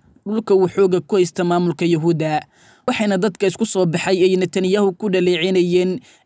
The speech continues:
inuu iska indhatirayo dadka maxaabiista ee ku sugan marinka Gaza. Dagaalkan uusan wax faa'iido ugu jirin dadka Yuhuudda ah. Wargeyska ayaa wuxuu sidoo kale sheegay in dibadbaxayaasha iyo ciidamada booliiska uu isku horimaado ku dhex maray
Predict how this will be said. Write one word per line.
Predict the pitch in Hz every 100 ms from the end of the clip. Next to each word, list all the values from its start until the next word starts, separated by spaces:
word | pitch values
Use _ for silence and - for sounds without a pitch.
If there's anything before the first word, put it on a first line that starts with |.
| -
inuu | 233 208
iska | 190 - 214
indhatirayo | 185 175 214 185 180
dadka | 180 175 190
maxaabiista | 180 - 180 165 131 - 180
ee | 170
ku | 214
sugan | 190 175 175
marinka | 180 175 175 165
Gaza. | 170 151 156 156 - - - _ 175
Dagaalkan | 190 196 208 175 196
uusan | 185 180 190
wax | 190 - -
faa'iido | 185 190 196
ugu | 196 202
jirin | 170 175 165
dadka | 185 - 175
Yuhuudda | 170 160 165 160 156
ah. | 156 143 _ _ _ _ _ _ _ -
Wargeyska | 202 196 254 226 220
ayaa | 202 190
wuxuu | 196 220 196
sidoo | 185 220 196 175
kale | 180 175
sheegay | 185 180 190 190 - _ _
in | 202 190
dibadbaxayaasha | 180 190 165 175 185 196 220 - 190
iyo | 190 185
ciidamada | 180 180 190 196 180
booliiska | 175 190 185 - 196 185 _ _ _ 196
uu |
isku | 190 175 196
horimaado | 190 190 190 185 180
ku | 220 240
dhex | 202 -
maray | 185 185 185